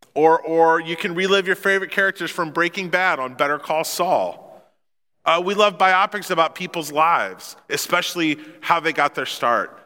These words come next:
Jamie Foxx won an Oscar. He won Best Actor for his portrayal of Ray Charles in Ray. And we also love a star from humble beginnings, like our man,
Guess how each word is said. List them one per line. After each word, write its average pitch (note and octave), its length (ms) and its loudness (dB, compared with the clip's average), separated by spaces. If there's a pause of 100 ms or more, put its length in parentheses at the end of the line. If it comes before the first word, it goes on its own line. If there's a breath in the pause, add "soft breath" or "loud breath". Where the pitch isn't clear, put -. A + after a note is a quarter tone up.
(380)
Jamie F3 260 -2
Foxx F3+ 380 0
won D3+ 180 -4
an D3+ 100 -2
Oscar. C#3 580 0
He D3+ 120 -10
won D#3 220 -2
Best D3 240 0
Actor B2+ 420 -2
for A#2 280 0
his C3 160 -4
portrayal C3+ 500 0
of A2+ 100 -2
Ray B2+ 240 2
Charles A#2+ 540 0 (400 loud breath)
in A2+ 160 -4
Ray. A2+ 340 4 (960 soft breath)
And E3+ 140 2
we F#3+ 80 4
also G#3+ 380 0
love E3 280 2
a D#3 60 -2
star D#3 640 0 (120)
from D#3 200 -6
humble G3+ 300 -2
beginnings, D#3+ 640 -6 (240 loud breath)
like F#3+ 260 0
our C#4 200 2
man, B3 480 -2